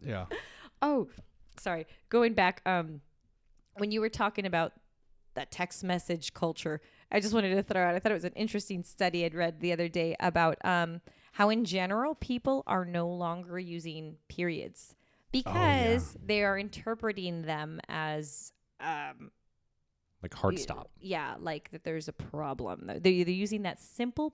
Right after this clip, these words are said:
Speaker 2: punctuation that is just supposed to be the end of a declarative sentence, and they're attributing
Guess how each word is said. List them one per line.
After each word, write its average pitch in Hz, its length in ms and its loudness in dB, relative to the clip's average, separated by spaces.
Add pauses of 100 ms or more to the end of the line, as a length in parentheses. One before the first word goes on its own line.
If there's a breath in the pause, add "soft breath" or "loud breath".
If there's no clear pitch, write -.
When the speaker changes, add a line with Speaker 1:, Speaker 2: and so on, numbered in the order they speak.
Speaker 2:
punctuation 196 840 2
that 156 100 -8
is 156 60 -6
just - 160 -10
supposed - 220 -10
to - 60 -14
be 165 60 -2
the 160 160 -2
end 226 160 2
of 269 80 0
a 277 40 2
declarative 294 500 2
sentence, 247 500 4
and 185 160 6
they're 180 160 8
attributing 175 500 -4